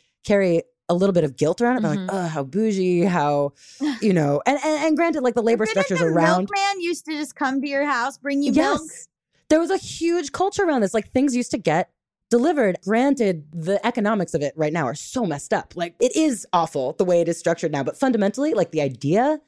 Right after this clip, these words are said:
Speaker 1: of grocery delivery and that people are open to it, I'm like, "Cool, if we can find a way to do this more, like, equitably and have it more accessible to more people, not just, like, everyone should be able to get their groceries delivered," that's actually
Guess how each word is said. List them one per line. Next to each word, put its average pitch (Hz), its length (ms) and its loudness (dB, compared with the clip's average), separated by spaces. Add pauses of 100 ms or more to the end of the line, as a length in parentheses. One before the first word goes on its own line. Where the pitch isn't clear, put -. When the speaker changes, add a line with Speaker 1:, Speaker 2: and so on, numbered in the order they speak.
(340)
Speaker 1:
of 240 120 2
grocery 285 280 0
delivery 285 440 -2
and 196 140 -2
that - 80 -4
people 180 200 -2
are 147 180 -4 (120)
open 160 260 0
to 285 140 0
it, 302 180 0 (460)
I'm 247 100 4
like, 247 320 0 (300)
"Cool, 392 240 2
if 185 100 -4
we 302 80 0
can 320 100 0
find 330 160 2
a 294 40 2
way 285 80 4
to 233 80 0
do 269 160 0
this 233 180 0
more, 220 320 2
like, 156 200 -2 (320)
equitably 165 680 -2 (420)
and 180 280 0 (200)
have 196 200 0
it 196 120 0
more 208 300 4
accessible 214 380 -4
to 196 100 -4
more 196 320 2
people, 170 240 -4
not 156 160 -4
just, 160 220 -10
like, 170 140 -4 (100)
everyone 190 500 -2
should 170 180 -8
be 156 120 -2
able 143 160 -6
to 160 120 -10
get 143 280 -8
their 151 100 -6
groceries 143 380 -8
delivered," 139 340 -6 (460)
that's 277 280 -2
actually 247 320 -4